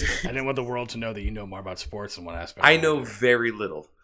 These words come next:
Speaker 2: Frank the Animal was a guy who played for the Philadelphia Phantoms. You're familiar with the Phantoms,
Speaker 1: Yeah,
Speaker 2: right? They're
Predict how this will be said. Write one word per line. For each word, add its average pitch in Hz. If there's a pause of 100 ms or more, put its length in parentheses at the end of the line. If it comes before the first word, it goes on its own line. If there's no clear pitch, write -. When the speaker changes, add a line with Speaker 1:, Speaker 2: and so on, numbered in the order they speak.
(300)
Speaker 2:
Frank 151
the 165
Animal 95
was 110
a 113
guy 120
who 123
played 101
for 101
the 98
Philadelphia 104
Phantoms. 85
You're 90
familiar 107
with 104
the 101
Phantoms, -
Speaker 1:
Yeah, 90
Speaker 2:
right? 101
They're 120